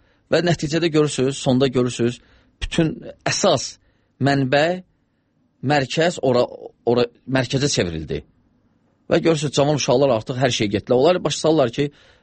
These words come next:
bizi istəmirlər, bizə qarşıdırlar hamı, e, başqalarına daha azadlıqdır, görürsünüz, məscidlərimizi bağlayırlar və s. Və təbii ki, dünyada olan gedən proseslər də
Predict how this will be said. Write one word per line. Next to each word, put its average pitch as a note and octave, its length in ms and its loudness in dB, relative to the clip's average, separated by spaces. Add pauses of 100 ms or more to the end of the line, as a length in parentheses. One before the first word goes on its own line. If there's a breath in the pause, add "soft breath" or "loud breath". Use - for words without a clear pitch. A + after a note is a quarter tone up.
(160)
bizi C3+ 200 0
istəmirlər, C3 580 2
bizə A#2+ 180 -2
qarşıdırlar B2 560 2
hamı, B2 200 2 (580 soft breath)
e, - 100 0 (360)
başqalarına B2 680 0 (120)
daha A#2 240 0
azadlıqdır, A#2+ 680 -2
görürsünüz, A#2 420 0
məscidlərimizi A#2 500 -2
bağlayırlar A2+ 480 2
və G#2 80 -2
s. A#2+ 160 2 (680 soft breath)
Və F3 120 -2
təbii F3+ 260 2
ki, E3 200 0 (440)
dünyada D#3 400 2
olan D#3 240 2
gedən C#3+ 240 2
proseslər C#3+ 560 0
də A#2+ 120 2